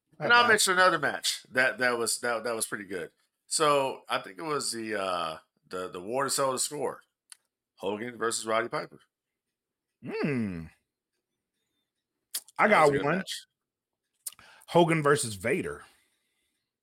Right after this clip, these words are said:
Speaker 1: Yes, Super Bowl ninety-five,
Speaker 2: Yep.
Speaker 1: Baltimore. When
Speaker 2: Yep.
Speaker 1: Hogan no-sold the Vader bomb.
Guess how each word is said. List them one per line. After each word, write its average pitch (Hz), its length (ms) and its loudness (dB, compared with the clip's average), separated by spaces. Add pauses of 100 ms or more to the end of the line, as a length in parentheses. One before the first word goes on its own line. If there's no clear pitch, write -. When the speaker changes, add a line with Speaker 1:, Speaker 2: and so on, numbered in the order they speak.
(580)
Speaker 1:
Yes, 131 540 2
Super 135 300 -2
Bowl 104 340 0
ninety-five, 110 580 -2
Speaker 2:
Yep. - 60 -16 (100)
Speaker 1:
Baltimore. 104 580 -4 (520)
When 87 180 -6
Speaker 2:
Yep. 131 120 -4
Speaker 1:
Hogan 117 500 0
no-sold 127 840 0
the 107 160 -4
Vader 117 260 0
bomb. 85 340 -6